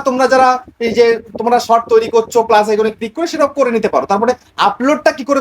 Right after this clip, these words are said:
করবে সেটা তোমাদেরকে আমি এখন দেখাচ্ছি। সেই জন্য আমি সরাসরি চলে যাবো YouTube-এ। তো YouTube-এর মধ্যে চলে গেলাম। তো YouTube-এ চলে যাওয়ার পরে এরকম ইন্টারফেস চলে আসছে। আসার পরে এবার আমি এখানটায় দেখতে পাচ্ছ কি এই যে প্লাস আইকন, এই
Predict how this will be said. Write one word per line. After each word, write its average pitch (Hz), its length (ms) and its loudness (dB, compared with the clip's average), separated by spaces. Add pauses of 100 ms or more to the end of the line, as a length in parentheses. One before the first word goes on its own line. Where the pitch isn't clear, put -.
করবে 247 240 -2
সেটা 247 220 0
তোমাদেরকে 208 340 -2
আমি 185 140 -4
এখন 254 220 -6
দেখাচ্ছি। - 340 -6 (380)
সেই 247 160 4
জন্য 294 180 -2
আমি 294 140 0
সরাসরি 262 380 2
চলে 247 160 4
যাবো 262 120 2 (120)
YouTube-এ। 170 340 -10 (440)
তো 226 40 2 (100)
YouTube-এর 269 340 0
মধ্যে 254 240 0
চলে 247 180 2
গেলাম। 240 180 0 (100)
তো 302 120 -8
YouTube-এ 277 320 -4
চলে 277 120 0
যাওয়ার 262 160 2
পরে 262 120 2
এরকম 247 220 -2
ইন্টারফেস 240 280 -4 (100)
চলে 262 220 0
আসছে। 285 200 -6 (440)
আসার 285 260 0
পরে 262 120 2 (120)
এবার 269 220 2
আমি 262 120 -4 (140)
এখানটায় 247 360 -2
দেখতে 220 220 -2
পাচ্ছ 240 160 -4 (100)
কি - 140 -12
এই 240 100 -6
যে 220 60 0 (120)
প্লাস 208 260 0
আইকন, 240 260 -2 (460)
এই 214 80 4